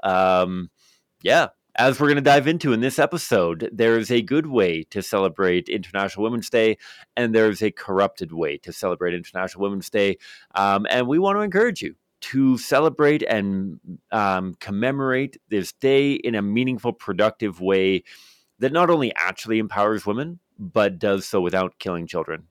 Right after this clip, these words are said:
And so we're gonna get into a ton of that with our wonderful friend, colleague, um, and guest today. Peter, you can, you can give her the shout out for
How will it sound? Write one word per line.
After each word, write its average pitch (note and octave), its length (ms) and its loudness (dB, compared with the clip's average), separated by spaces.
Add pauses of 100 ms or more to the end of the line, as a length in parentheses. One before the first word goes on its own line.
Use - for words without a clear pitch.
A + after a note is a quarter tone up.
(200)
And G#2 180 -6
so A2 160 0
we're A#2+ 80 4
gonna D3 120 2
get C3+ 160 4
into B2 180 -2
a G#2+ 40 -2
ton A#2+ 180 -4
of A#2+ 80 0
that A#2+ 260 4 (280)
with G#2+ 140 -6
our G2+ 180 6
wonderful B2 760 2
friend, B2 500 0
colleague, A#2+ 720 0 (300)
um, G2 200 2
and F#2 260 -6
guest G#2+ 320 2
today. G#2 220 2
Peter, G2 240 -4
you G2 160 0
can, F#2+ 240 -6
you G#2 140 -2
can G#2+ 100 -6
give G#2+ 140 2
her G2+ 60 -2
the G2 80 0
shout G#2 340 2
out G#2 260 0
for F2 340 -2